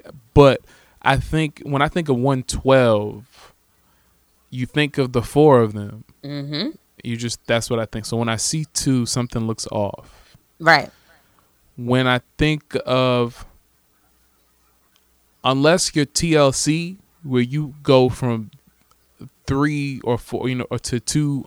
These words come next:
Speaker 1: unwillingly and
Speaker 2: Mm-hmm.
Speaker 1: not, you know, uh, by your choice, God
Speaker 2: Mm-hmm.
Speaker 1: bless. I think you should pull, like, what, um, B B D did. Like, just do a different name. Do a
Speaker 2: Nope.
Speaker 1: different name.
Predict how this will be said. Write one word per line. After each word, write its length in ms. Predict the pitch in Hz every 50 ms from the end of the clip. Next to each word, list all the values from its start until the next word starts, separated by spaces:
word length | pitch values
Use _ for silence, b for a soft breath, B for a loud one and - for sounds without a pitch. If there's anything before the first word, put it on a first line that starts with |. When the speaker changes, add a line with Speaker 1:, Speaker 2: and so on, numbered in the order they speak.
| -
Speaker 1:
unwillingly 880 | - 139 135 131 120 117 131 147 156 160 160 160 156 170 180 185 185 190 - _ -
and 180 | 160 160 160
Speaker 2:
Mm-hmm. 80 | 156 151
Speaker 1:
not, 260 | 123 127 135 127 - -
you 100 | - 95 - -
know, 200 | 123 127 113 -
uh, 100 | 110 117
by 220 | 120 123 127 123 123
your 220 | 123 113 113 110
choice, 600 | - - - 131 135 151 185 180 - - - - - _ _ _ -
God 220 | 117 107 101 92
Speaker 2:
Mm-hmm. 100 | 95 101
Speaker 1:
bless. 380 | 101 104 110 139 - - - _ _ _ _ _ _ _ _ _ _ _ _ _ _ _ _ _ - 127
I 80 | 143
think 500 | 147 - 175 180 180 175 180 - - 160
you 100 | 160 170
should 240 | 160 - - 151 143
pull, 260 | - 165 156 156 151
like, 220 | 147 143 139 139 131 _ _ _
what, 260 | - 139 139 135 -
um, 260 | - 131 131 127 127
B 160 | 123 143 156
B 180 | 151 147 147 143
D 220 | 131 151 165 170
did. 340 | 156 123 107 95 71 50 - - - - -
Like, 160 | 117 117 117
just 260 | - 139 135 131 135
do 140 | 139 151 160
a 40 | 156
different 340 | 147 160 147 - 156 147 156
name. 340 | 165 175 160 123 98 - - _ _ _ _ _ _ b b b b b b b _
Do 60 | 294
a 40 | 294
Speaker 2:
Nope. 180 | 339 339 320 311
Speaker 1:
different 240 | 226 - 214 156 160
name. 340 | 139 113 101 92 65 -